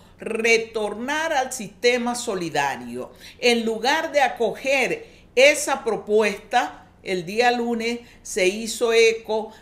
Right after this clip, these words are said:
de la propuesta de una sola organización que está sentada,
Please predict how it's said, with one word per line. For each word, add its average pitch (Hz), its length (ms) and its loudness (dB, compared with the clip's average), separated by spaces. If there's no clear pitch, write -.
de 185 100 -2
la 170 240 0
propuesta 208 720 -4
de 185 220 -2
una 269 380 -2
sola 302 540 -2
organización 214 880 -4
que 233 80 -8
está 196 300 -4
sentada, 135 880 -8